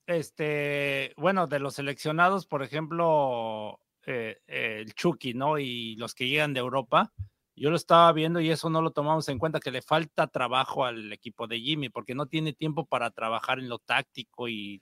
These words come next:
y todos esos movimientos, porque, por ejemplo, vi al Chucky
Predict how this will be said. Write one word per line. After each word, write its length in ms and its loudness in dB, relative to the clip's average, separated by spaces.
y 100 -10
todos 240 -4
esos 140 -8
movimientos, 580 -2
porque, 380 -2
por 140 2
ejemplo, 760 8
vi 200 8
al 100 8
Chucky 460 4